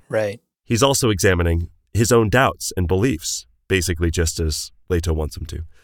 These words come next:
Speaker 2: and wondering about his place in this new universe. Quote, "Stilgar felt lost. He could feel his old beliefs crumbling." End quote.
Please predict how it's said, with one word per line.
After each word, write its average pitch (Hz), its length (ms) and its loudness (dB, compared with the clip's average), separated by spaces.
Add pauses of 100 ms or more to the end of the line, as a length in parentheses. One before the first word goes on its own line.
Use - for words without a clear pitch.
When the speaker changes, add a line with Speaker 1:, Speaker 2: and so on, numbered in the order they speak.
(500)
Speaker 2:
and 107 240 2 (120)
wondering 120 360 6
about 95 240 2
his 98 220 2
place 90 520 0
in 90 140 0
this 80 180 -2
new 85 140 0
universe. 78 600 -4 (680)
Quote, 107 260 4 (720)
"Stilgar 143 420 2
felt 131 280 2
lost. 92 500 0 (500)
He 139 120 2
could 127 160 0
feel 135 340 2
his 101 200 4 (100)
old 113 320 4
beliefs 92 580 0 (180)
crumbling." 82 540 0 (760)
End 80 200 2
quote. 64 260 -10